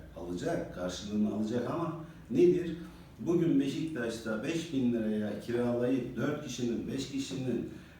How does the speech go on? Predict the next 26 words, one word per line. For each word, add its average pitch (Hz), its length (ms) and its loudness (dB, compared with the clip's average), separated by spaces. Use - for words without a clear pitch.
e, 113 320 0
sağlıksız 117 680 0
olarak 107 580 0
öğrencilerimizin 123 920 2
kaldığı 110 440 -2
ortam - 400 -2
ortadan 123 520 -4
kalkacak. 160 680 -4
Bin 165 320 6
lira 156 260 4
gibi, 120 360 0
yedi 127 180 0
yüz 139 200 0
elli 151 200 0
lira 151 180 -2
gibi 104 460 -2
rahat 127 440 -2
ve 123 140 -4
konforlu 110 720 0
bir 131 80 0
ortamda, - 680 -2
üniversiteye 127 540 0
ulaşımının 123 680 2
kolay 104 300 0
olduğu 101 340 2
yerlerde 95 680 -4